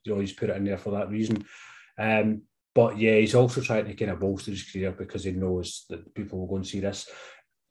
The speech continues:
Kids will lo-, love this movie. Um, fans of the original,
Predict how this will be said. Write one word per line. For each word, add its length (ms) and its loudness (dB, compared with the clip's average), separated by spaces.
Kids 340 6
will 100 4
lo-, 280 4
love 160 4
this 220 0
movie. 340 2
Um, 560 4
fans 500 4
of 260 4
the 120 0
original, 540 -2